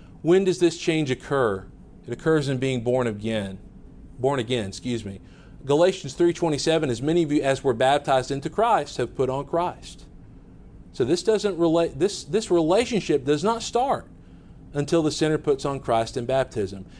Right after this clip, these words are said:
And that relationship continues to develop. That, that relationship continues to be, uh, what it needs to be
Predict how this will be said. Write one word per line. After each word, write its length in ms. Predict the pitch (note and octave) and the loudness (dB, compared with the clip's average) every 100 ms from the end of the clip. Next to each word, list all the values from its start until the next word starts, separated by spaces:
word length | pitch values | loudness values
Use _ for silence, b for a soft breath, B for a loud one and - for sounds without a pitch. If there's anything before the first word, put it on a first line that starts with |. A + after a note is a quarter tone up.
| B | B
And 120 | B2+ | -2
that 100 | D#3 | 2
relationship 640 | E3 D3+ D#3+ E3 - E3+ | 2 4 2 0 -2 -2
continues 500 | - D3 - E3+ E3+ - | -2 -4 -2 0 0 -2
to 180 | F3 D#3+ | -4 -4
develop. 720 | C3+ C#3 B2 D3+ D#3 G#2 G#2+ | -2 -2 0 2 2 0 -4
That, 240 | C3 - | -6 -6
that 260 | C#3+ C#3+ - - - B B | -2 -2 -4 -20 -20 B B
relationship 480 | D3+ E3 F3 D3+ - | 0 2 2 -2 -4
continues 460 | C3 F3 F3 D#3+ | -6 -2 0 0
to 120 | - | -2
be, 460 | C3 C#3 E3+ C#3+ A2 B B B | 0 2 2 0 -2 B B B
uh, 200 | C3 - | 2 2
what 200 | A2+ C#3+ | 4 2
it 100 | C3+ | 2
needs 260 | B2+ C#3 - | 2 0 0
to 120 | B2+ | 0
be 400 | G#2+ C3+ G#2 G2+ | 2 2 2 -4